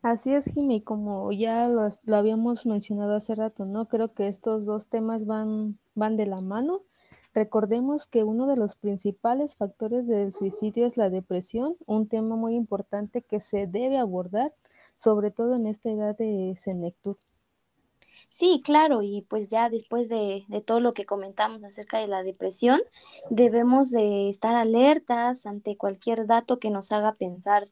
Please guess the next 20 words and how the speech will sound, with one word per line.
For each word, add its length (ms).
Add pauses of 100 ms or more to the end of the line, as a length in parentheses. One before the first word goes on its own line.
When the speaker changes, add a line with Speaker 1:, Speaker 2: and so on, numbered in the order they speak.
(420)
Speaker 2:
en 220
ello. 280 (360)
Y, 580
y 160
pues 220
para 260
esto, 280
dime, 300
Isa, 340
según 380
las 160
estadísticas, 920
¿esto 220
es 80
muy 120
frecuente, 840 (480)
eh, 480
esto 220
del 180
suicidio 920